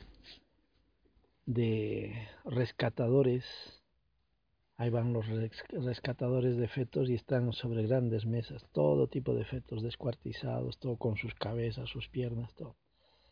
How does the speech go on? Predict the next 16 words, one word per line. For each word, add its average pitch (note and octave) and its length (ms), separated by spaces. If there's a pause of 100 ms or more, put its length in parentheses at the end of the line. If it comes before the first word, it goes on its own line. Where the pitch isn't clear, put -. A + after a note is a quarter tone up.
(360)
Y C3 100
ellos C#3 240
escogen, C#3 540 (500)
"Dame C#3 340
este, C3 220
este, - 220
este, B2+ 220
este". A#2 260 (680)
Es - 140
un C3+ 180
supermercado. A#2 880 (640)
Y B2 60
se - 160
llevan B2 320
así C#3+ 260 (840)
toneladas A2+ 760